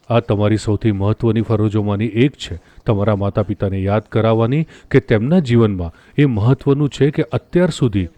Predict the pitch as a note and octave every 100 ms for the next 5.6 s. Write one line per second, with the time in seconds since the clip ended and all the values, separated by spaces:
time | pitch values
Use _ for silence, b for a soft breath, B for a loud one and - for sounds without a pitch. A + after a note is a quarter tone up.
0 | _ B2 A2 B2 D#3 E3+ A#2+ G#2 G2+ D#3
1 | D#3+ - B2 D#3+ - G3+ A#2+ - _ _
2 | _ - A#2+ C#3+ G3+ - G2 G2 G2 -
3 | D#3 - A#2+ C#3 G3+ - F3 - C#3 A2
4 | F#2+ F2 F2 - - A#2+ C#3 C#3+ A#2 A2
5 | A2+ - G#2 A2 G2+ A2